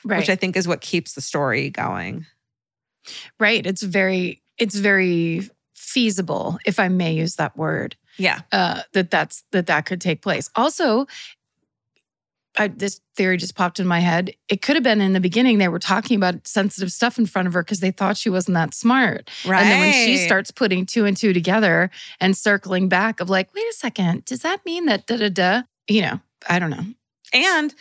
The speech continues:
Speaker 2: but based on a lot of, uh, information, she was a fucking leftist and it looks like a, a pacifist. And so it, she could have heard all this stuff they thought she was too stupid to understand,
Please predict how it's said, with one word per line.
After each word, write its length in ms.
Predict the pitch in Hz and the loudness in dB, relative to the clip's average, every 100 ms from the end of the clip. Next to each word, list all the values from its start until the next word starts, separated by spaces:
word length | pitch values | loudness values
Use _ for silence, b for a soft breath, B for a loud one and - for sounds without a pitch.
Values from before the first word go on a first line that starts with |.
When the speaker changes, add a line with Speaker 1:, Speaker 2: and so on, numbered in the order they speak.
| B | B
Speaker 2:
but 300 | 202 240 214 | -2 0 0
based 300 | 208 262 - | 0 -2 -2
on 360 | 277 247 233 220 | -2 0 0 -2
a 80 | 202 | -2
lot 200 | 196 202 | 0 2
of, 200 | 214 190 - | 2 -2 -2
uh, 160 | 180 175 | -2 0
information, 640 | 185 190 196 226 254 214 | -4 -4 -2 -2 -2 -4
she 220 | 208 - 247 | -4 -2 0
was 320 | 208 294 233 | 2 2 0
a 60 | |
fucking 280 | 180 143 170 | -4 -4 -4
leftist 540 | 143 143 - 117 95 - | -4 -4 -6 -8 -8 -6
and 300 | 165 156 143 - | -4 -4 -6 -8
it 100 | - | -6
looks 260 | 165 - | -6 -4
like 360 | 151 143 160 - B B - | -2 -2 -2 -10 B B -2
a, 140 | 175 - | -2 2
a 160 | 170 | 0
pacifist. 800 | 156 - 156 - 156 147 151 - | 0 -2 -2 -4 -8 -8 -8 -8
And 120 | - 180 | -6 -2
so 300 | 185 190 170 | 0 0 -2
it, 180 | 190 - | -4 -4
she 140 | - | -8
could 220 | 196 247 | -2 0
have 300 | 233 214 180 190 b b | 2 0 -2 -10 b b
heard 240 | - 247 | 0 2
all 120 | 220 | 2
this 140 | 196 190 | 0 -4
stuff 540 | - 214 214 214 - - | 0 2 2 -2 -8 -2
they 160 | 175 | 0
thought 200 | 175 180 | 0 -2
she 120 | - | -2
was 140 | 180 - | -8 -6
too 100 | 196 | -8
stupid 340 | - 202 196 | -4 -6 -4
to 60 | 175 | -4
understand, 640 | 147 160 - 220 196 185 | -4 -6 -4 0 0 -2